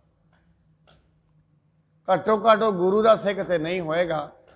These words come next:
ਜਿਹਨੂੰ ਚਿੰਤਾ ਹੋਏਗੀ। ਮੈਂ ਤਾਂ ਇਹ ਗੱਲ ਸਪਸ਼ਟ ਤੌਰ ਤੇ ਕਹਿ ਸਕਦਾ।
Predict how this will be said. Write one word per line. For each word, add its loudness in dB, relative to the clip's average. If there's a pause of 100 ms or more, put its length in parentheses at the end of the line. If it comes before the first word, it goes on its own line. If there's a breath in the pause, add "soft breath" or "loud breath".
(160)
ਜਿਹਨੂੰ -4
ਚਿੰਤਾ -2
ਹੋਏਗੀ। -6
ਮੈਂ -6
ਤਾਂ -6
ਇਹ -4
ਗੱਲ 0
ਸਪਸ਼ਟ -6
ਤੌਰ -2
ਤੇ -12
ਕਹਿ -10
ਸਕਦਾ। -20